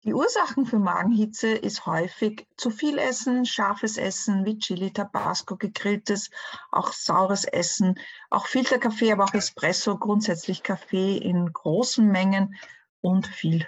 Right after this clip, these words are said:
Stress. Auch noch, was zu beachten ist, ist Rauchen, vor allem die Kombination mit Stress, Rauchen und Kaffee,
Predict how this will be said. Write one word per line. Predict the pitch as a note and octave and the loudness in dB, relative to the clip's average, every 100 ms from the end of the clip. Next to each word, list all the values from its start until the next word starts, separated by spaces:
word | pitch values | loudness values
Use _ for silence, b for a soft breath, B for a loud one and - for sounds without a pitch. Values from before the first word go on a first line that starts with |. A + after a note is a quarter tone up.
| - | -6
Stress. | - - D#3+ - A3 - - - | -8 -6 -4 -4 -4 -8 -12 -2
Auch | - G#3 | 0 2
noch, | A3+ G#3+ G#3+ B B B _ _ | 4 2 0 B B B _ _
was | F3+ F#3 | -4 -4
zu | - | -4
beachten | - - - - - | -4 0 -2 -2 0
ist, | F#3 - | 0 0
ist | E3 - | -4 -2
Rauchen, | - - B3+ - B3+ B3+ _ _ _ | 2 4 2 2 2 0 _ _ _
vor | D#3+ | -2
allem | E3+ | 0
die | E3+ | 0
Kombination | E3+ F#3 G3+ G#3 G#3+ B3 A#3+ | 0 2 2 0 0 2 4
mit | G#3+ | 4
Stress, | - - F3 F3+ - | 0 -2 -2 -2 -2
Rauchen | D#3+ E3+ - | -4 -2 -2
und | E3 | -2
Kaffee, | E3 - G3+ | -2 -2 0